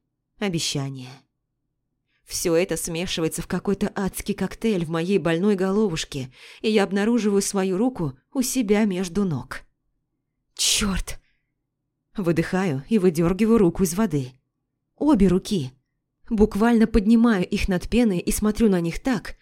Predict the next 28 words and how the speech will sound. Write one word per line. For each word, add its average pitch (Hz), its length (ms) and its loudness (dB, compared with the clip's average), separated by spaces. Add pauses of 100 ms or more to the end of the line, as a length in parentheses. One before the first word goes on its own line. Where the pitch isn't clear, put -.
(120)
будто 220 340 4
эти 214 160 4
конечности 208 720 -2
принадлежат 220 720 2
не 208 140 0
мне. 180 360 -2 (920)
Моргаю, 190 640 -2
пялясь 185 440 -2
на 185 80 -2
свои 175 260 -4
пальцы, 214 440 -4
которые 185 420 0
чуть 240 340 -4
не... 190 360 -2 (1040)
"Чёрт, - 380 0
чёрт, 262 260 2
чёрт!" - 440 2 (800)
Бормочу 190 640 2
и 196 80 -6
погружаюсь 190 640 0
в 175 60 -6
воду 190 200 2
с 175 80 -4
головой. 170 560 -4 (800)
"Ну 262 200 2
что 330 320 0
за 294 140 2
дура? 190 560 -2